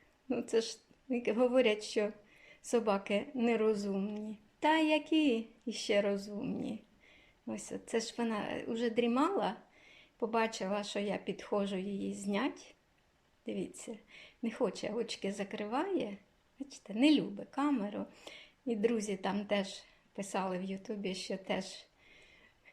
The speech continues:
велика собака, Соня, е, те-, теж не любить, коли її знімають. Ну от, наша теж не любить, ну терпе. Да, Фендюш?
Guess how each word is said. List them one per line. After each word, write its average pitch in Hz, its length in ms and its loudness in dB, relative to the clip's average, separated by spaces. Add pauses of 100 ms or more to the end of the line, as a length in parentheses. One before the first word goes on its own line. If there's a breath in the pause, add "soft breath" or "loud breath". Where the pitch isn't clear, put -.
(160)
велика 214 640 2
собака, 202 640 0
Соня, 185 600 2 (1120 loud breath)
е, - 440 -4
те-, 226 100 8
теж 220 440 0
не 208 220 2
любить, 190 460 -2
коли 190 300 -2
її 185 260 -2
знімають. 180 800 -2
Ну 311 440 0
от, - 200 -10 (1080 soft breath)
наша 294 320 2
теж 277 340 0
не 208 240 2
любить, 196 540 -6
ну 254 220 2
терпе. 202 720 -2 (720)
Да, 247 280 0 (120)
Фендюш? 202 420 -2